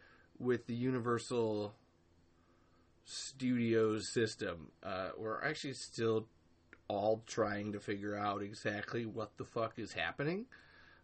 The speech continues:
Uh, 'cause we, honestly, I thought Glenn was running the Tremor Saga for a while. Uh, like, Glenn has begun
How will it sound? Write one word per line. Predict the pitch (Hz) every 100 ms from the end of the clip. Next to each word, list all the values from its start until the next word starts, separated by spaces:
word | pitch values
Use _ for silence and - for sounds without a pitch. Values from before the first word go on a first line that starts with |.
| _ -
Uh, | 98 95 98 92 - _ - _ - _ _ _ _ _
'cause | - 110 104 -
we, | 98 101 104 101 98 _ _ -
honestly, | 101 98 113
I | 101
thought | 110 110
Glenn | 120 156 127
was | 104
running | 104 101
the | 98
Tremor | - 107
Saga | 95 107 113
for | 110 113
a |
while. | 113 131 117 113 - - - -
Uh, | 113 110 107 - _ _ _ -
like, | 104 101 - _ _ _ _ - _ _ _ _ _ - 113
Glenn | 110 110 131 139 151
has | 135 110
begun | 110 110 - - 117 117 117 123